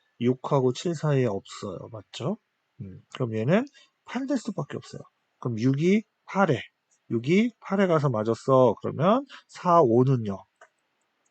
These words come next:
그죠? 왜? 곱해서 칠 되는 거밖에 없잖아요. 그럼 곱해서 칠 되는 거. 이런 경우 있죠? 음. 됐어요? 만약에 얘가 구가 된다면, 얘가 구로 간다고 하면, 예, 그러면 여기 안에 들어올 수 있는 건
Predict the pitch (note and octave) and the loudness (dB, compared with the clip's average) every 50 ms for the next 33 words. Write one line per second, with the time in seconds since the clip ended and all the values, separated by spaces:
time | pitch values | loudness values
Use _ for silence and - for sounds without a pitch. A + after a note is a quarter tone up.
0 | _ _ _ _ _ _ _ _ _ _ _ _ _ _ _ _ - - B2 A2 | _ _ _ _ _ _ _ _ _ _ _ _ _ _ _ _ -8 -6 -4 -4
1 | G#2 F#2+ F2+ - - B2 A#2+ D#3 G3+ B3 _ _ - - B2+ B2 - - C3+ - | -4 -6 -6 -8 -4 0 2 2 2 0 _ _ -4 -4 -4 -4 -2 -4 -4 0
2 | - G#3+ C4+ C#4+ - _ - - A#3+ A#3 A3 B3+ A#3+ A#3 A#3 A3 G3+ G3+ F3 E3+ | 0 0 0 -2 -4 _ -8 -4 -4 -2 0 0 -2 -2 -2 -2 -2 -4 -4 -4
3 | D3 - - G2 - - - D3+ - - - - C#3 B2+ - C3 B2 - C3 B2+ | -6 -10 -12 -14 -12 -14 -16 -16 -18 -18 -10 -6 -6 -4 -2 -4 -4 -2 -2 -4
4 | A#2+ - - E3 D#3 D3+ C3+ A#2 G#2+ - - - - A#2 A#2 A#2 A#2 A2+ A2+ A2 | -4 -4 -6 -6 -4 -4 -4 -4 -6 -10 -12 -10 -6 -4 -4 -4 -4 -4 -6 -8
5 | A2 G#2+ G2+ A#2+ C3 G#2 - - - - A2+ - _ _ _ _ _ _ _ _ | -6 -4 -2 -2 -2 -2 -4 -8 -10 -10 -10 -10 _ _ _ _ _ _ _ _
6 | - - - - _ _ _ _ _ _ - _ _ _ - - - - E3+ A#3 | -18 -18 -18 -20 _ _ _ _ _ _ -20 _ _ _ -12 -8 -4 -4 -4 -4
7 | - _ _ - - - _ - B2 A2+ A#2+ C3 C#3 C#3 C3+ C3 C#3+ C#3 - - | -6 _ _ -20 -20 -18 _ -6 -2 0 2 4 4 4 6 6 4 2 0 -2
8 | - - B2+ C#3 D3+ E3 G3 G3+ F#3+ E3+ D3 A#2+ A2 G#2 G2 G2+ G2+ G2 G#2+ _ | -2 0 2 2 2 4 4 4 4 4 2 0 -2 -4 -6 -6 -10 -12 -16 _
9 | _ _ _ _ _ _ _ _ _ _ - - C3 B2 A#2 A2+ G#2+ G#2 C#3 F#3 | _ _ _ _ _ _ _ _ _ _ -20 -18 -14 -10 -8 -8 -4 0 0 0
10 | A3+ B3+ _ _ _ _ - - - A#2+ C3+ F#3+ G#3+ F3 C3 A#2 G#2+ G#2 G2+ G2 | 0 0 _ _ _ _ -14 -8 -2 4 4 6 6 4 2 -2 -2 -6 -6 -6
11 | G2 G2 G2+ A#2+ E3+ B3 C#4+ _ - - - - - _ _ - G2+ F#2+ F2+ - | -8 -8 -6 -4 -4 -6 -6 _ -20 -20 -20 -20 -20 _ _ -12 -10 -10 -12 -14
12 | _ _ _ _ - - C#3+ C3+ D3 E3 F#3 F#3+ E3 A#2+ A#2 A#2 B2+ B2+ B2+ B2 | _ _ _ _ -8 -4 -2 0 2 2 2 0 0 -2 0 0 0 0 0 -2
13 | A#2+ - A#2+ A#2+ A#2+ - - B2+ A#2+ A#2+ B2 B2+ E3 G3+ A#3+ B3+ | -4 -2 -2 -2 -2 -2 -4 -8 -8 -6 -2 0 2 2 0 -2